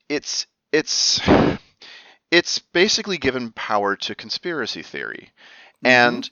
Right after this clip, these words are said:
Speaker 1: giving power to conspir-, th-, this just helps give more and more power to conspiracy theory.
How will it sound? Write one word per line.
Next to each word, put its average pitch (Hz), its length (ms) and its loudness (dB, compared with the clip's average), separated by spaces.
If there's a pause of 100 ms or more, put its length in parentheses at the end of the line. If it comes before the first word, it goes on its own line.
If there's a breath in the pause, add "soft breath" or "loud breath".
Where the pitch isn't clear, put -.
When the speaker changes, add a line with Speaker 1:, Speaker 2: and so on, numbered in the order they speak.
Speaker 1:
giving 220 260 -4
power 208 220 2
to 170 100 -8
conspir-, 147 360 -10
th-, 131 340 -12
this 190 320 0 (260)
just - 320 -6
helps - 540 -6
give 117 420 -4 (140)
more 120 460 -6
and 117 100 -8
more 110 140 -2
power 107 280 0
to 98 100 -10
conspiracy 101 560 -8
theory. - 340 -10